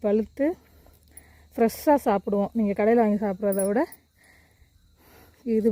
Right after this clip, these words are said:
மாதிரி வீட்டிலேயே பழுக்க வச்சு சாப்பிட்றது இன்னும் டேஸ்ட்டாக இருக்கும். My favorite இந்த காளாப்பொடி.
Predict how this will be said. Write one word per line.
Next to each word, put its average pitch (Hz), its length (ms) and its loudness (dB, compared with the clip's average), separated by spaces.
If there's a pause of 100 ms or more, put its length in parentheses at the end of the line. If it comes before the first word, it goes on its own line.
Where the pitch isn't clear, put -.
மாதிரி 220 260 0 (680)
வீட்டிலேயே 233 420 4
பழுக்க 208 260 -2
வச்சு 202 180 -4 (100)
சாப்பிட்றது 202 440 -4 (100)
இன்னும் 262 320 6
டேஸ்ட்டாக 214 460 -2
இருக்கும். 185 280 -12 (880)
My 196 100 -4 (120)
favorite 226 580 0 (1160)
இந்த 202 200 -6
காளாப்பொடி. 190 480 -2